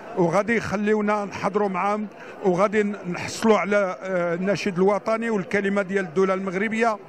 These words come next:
والرايه و-، وجميع الوسائل ديال المغاربه.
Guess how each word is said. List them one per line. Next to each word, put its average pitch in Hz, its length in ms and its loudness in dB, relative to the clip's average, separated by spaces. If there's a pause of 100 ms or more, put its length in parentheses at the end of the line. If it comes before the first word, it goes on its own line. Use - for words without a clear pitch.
(300)
والرايه 214 560 2 (380)
و-، 208 340 2 (840)
وجميع 202 600 6
الوسائل 208 680 0
ديال 208 180 4
المغاربه. 196 600 0